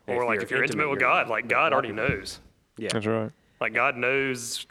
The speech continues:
Speaker 1: what we're thinking. God knows, like, everything that we have thought. Like, God knows who we are. Um, so, like, intimacy is more than physical intimacy.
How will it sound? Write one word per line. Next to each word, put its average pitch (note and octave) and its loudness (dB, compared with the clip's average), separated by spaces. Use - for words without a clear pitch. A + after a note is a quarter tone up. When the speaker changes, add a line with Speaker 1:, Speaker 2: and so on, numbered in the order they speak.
Speaker 1:
what B2+ 0
we're A#2+ 0
thinking. E3 0
God A#2 0
knows, G#2+ -2
like, G2+ -6
everything C3 0
that G#2+ -2
we G2 -10
have D#3+ 2
thought. E3 2
Like, B2 -2
God C#3 2
knows C3 0
who D3+ -2
we G2+ -6
are. G#2+ -4
Um, A#2 0
so, A#2+ -2
like, A#2 0
intimacy C3 -2
is C3 2
more A#2+ 0
than A#2 -2
physical A#2 -4
intimacy. - -10